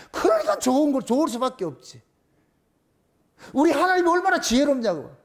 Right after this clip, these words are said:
또 하나님 지혜롭다 그럴 것 같으면 "네가 뭔데 하나님 지혜롭냐?" 이렇게 얘기하는데, 아니, 하나님이 얼마나 지혜로워. 하나님이 하나님의 이름책에 기록한 것이 아니고 누구 이름책에?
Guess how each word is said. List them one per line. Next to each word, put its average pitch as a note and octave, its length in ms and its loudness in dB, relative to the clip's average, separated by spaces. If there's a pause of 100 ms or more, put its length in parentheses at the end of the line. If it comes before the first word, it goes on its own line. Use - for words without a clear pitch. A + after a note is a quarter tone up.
(200)
또 D3 80 -16
하나님 F#3+ 280 -8
지혜롭다 F3+ 380 -4
그럴 D#3 120 -4
것 D3+ 100 -6
같으면 C#3+ 200 -10
"네가 F3+ 160 -2
뭔데 G3 320 0
하나님 F#3+ 240 -4
지혜롭냐?" F3 380 -2
이렇게 E3 200 -4
얘기하는데, E3 560 -2 (440)
아니, C4+ 180 2
하나님이 D#4 380 2
얼마나 F4 380 2
지혜로워. A#3+ 460 0 (240)
하나님이 E4+ 640 0
하나님의 E4+ 640 0
이름책에 D#4 460 0
기록한 C#4+ 420 0
것이 C#4+ 200 0
아니고 A#3 240 -4
누구 C4+ 220 -4
이름책에? C#4+ 440 -4